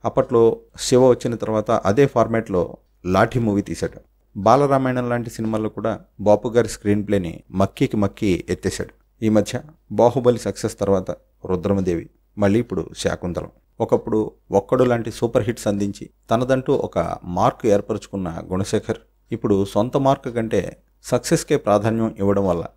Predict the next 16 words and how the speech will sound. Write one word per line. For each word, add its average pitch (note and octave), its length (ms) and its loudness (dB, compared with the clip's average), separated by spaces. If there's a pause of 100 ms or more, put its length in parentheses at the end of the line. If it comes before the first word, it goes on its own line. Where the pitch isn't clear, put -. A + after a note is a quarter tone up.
(160)
వెనకబడిపోయాడా G#2 880 2
అనిపిస్తుంది. F2+ 540 -10 (420)
మొత్తం F#2 260 0
మీద F#2 160 -2 (240)
ఇప్పుడు G2+ 240 -4
వర్మే F#2+ 280 2
కాదు, - 260 -10 (200)
వర్మ A2 240 2
స్కూల్ B2+ 300 0
నుంచి C3 200 0
వచ్చిన F#2+ 260 -2 (420)
గొప్ప G2+ 300 -4
గొప్ప A#2 200 -4
డైరెక్టర్స్ G2 480 -2
అందరూ F#2 220 -6
కూడా F2 220 -6